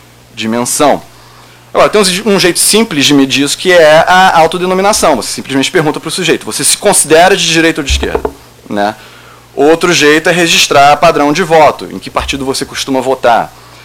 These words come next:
Você pode elaborar um pouquinho mais o formulário, colocar perguntas que remetem mais a políticas públicas específicas, a princípios.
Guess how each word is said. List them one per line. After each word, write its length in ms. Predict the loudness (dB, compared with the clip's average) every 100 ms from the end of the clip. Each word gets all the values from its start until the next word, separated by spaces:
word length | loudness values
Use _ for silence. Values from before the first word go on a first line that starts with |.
| -12
Você 100 | -6
pode 220 | 0 2
elaborar 440 | 4 4 6 4 2
um 120 | -2
pouquinho 280 | -8 -4 0
mais 260 | 2 2
o 40 | 0
formulário, 640 | -2 0 2 4 4 2
colocar 300 | -4 -4 -4
perguntas 480 | -6 -6 -6 -4 -6
que 80 |
remetem 360 | -6 -2 -2 -2
mais 220 | -4 -4
a 40 | -8
políticas 460 | -12 -12 -10 -10
públicas 560 | -6 -4 -4 -4 -10 -10
específicas, 680 | -8 -10 -6 -4 -4 -4 -8
a 60 |
princípios. 840 | -4 -6 -4 -4 -4 -4 -10 -14